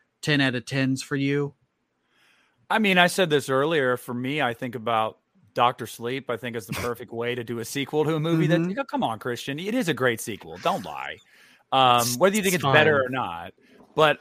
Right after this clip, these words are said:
Speaker 2: also it and It Chapter Two, I think those
Speaker 1: Mm-hmm.
Speaker 2: are both, like, ten out of ten for me. I love both of those films. Um, Christian, uh, what do you think, Christian? What are some ones recently that really just fucking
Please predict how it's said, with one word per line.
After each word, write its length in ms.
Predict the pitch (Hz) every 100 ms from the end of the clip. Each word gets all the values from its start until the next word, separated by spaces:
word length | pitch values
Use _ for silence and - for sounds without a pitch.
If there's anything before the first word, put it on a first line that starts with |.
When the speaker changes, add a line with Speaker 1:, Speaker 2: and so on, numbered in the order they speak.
| _
Speaker 2:
also 480 | - 147 160 175 156 -
it 280 | 151 170 -
and 140 | 139 135
It 160 | 143
Chapter 400 | - 143 135 127
Two, 500 | 117 131 143 165 185 -
I 60 |
think 240 | 123 143 113
those 240 | 123 135
Speaker 1:
Mm-hmm. 80 | 143
Speaker 2:
are 40 |
both, 360 | 117 127 135 -
like, 340 | 113 95 - _ _ _ _ _ -
ten 200 | 135 135
out 140 | 131
of 120 | 120
ten 200 | 143 139
for 100 | 127
me. 100 | 127
I 100 | -
love 400 | 110 113 117 135
both 220 | 123 135 135
of 80 |
those 240 | 131 131 127
films. 640 | 139 135 139 139 - - -
Um, 640 | 104 104 98 95 95 95 _ _ _ - _ _ _ _ _ _
Christian, 720 | - 202 240 - 262 240 226 -
uh, 160 | 170 - - - -
what 200 | 151 202
do 60 | 247
you 100 | 254
think, 220 | 160 131
Christian? 280 | 147 - 170
What 120 | 190
are 40 |
some 180 | 180 185
ones 220 | 175 170
recently 440 | 143 175 - 135 135
that 180 | 123 117
really 260 | 143 147
just 200 | 120 117
fucking 520 | - 127 - 107 95